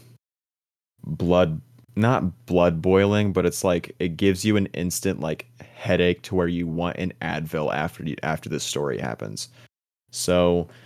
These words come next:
this guy asks for the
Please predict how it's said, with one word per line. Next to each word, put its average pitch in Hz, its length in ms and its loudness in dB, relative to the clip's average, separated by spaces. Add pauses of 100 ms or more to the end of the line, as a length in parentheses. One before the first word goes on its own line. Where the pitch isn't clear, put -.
(260)
this 113 260 2
guy 76 420 0 (380)
asks 85 500 -4
for 82 640 2
the 80 400 -4